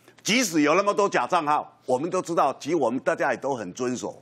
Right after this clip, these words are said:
哦，在公开的媒体大家都很遵守，不敢，那十天没有人敢去讲民调啊。可是假账号他弄了民调，这个可想而知嘛，这个绝对是挺柯的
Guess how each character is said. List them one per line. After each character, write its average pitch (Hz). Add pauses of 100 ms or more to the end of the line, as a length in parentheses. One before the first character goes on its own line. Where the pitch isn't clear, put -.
哦， 107
在 147
公 143
开 135
的 123
媒 98
体 98
大 113
家 113
都 123
很 92
遵 107
守， 85
不 143
敢， 101 (380)
那 185
十 151
天 165
没 151
有 131
人 117
敢 87
去 120
讲 85
民 82
调 95
啊。 - (200)
可 107
是 160
假 110
账 123
号 127
他 113
弄 131
了 92
民 90
调， 104 (360)
这 226
个 185
可 151
想 117
而 110
知 123
嘛， 95 (440)
这 240
个 240
绝 160
对 202
是 -
挺 127
柯 156
的 127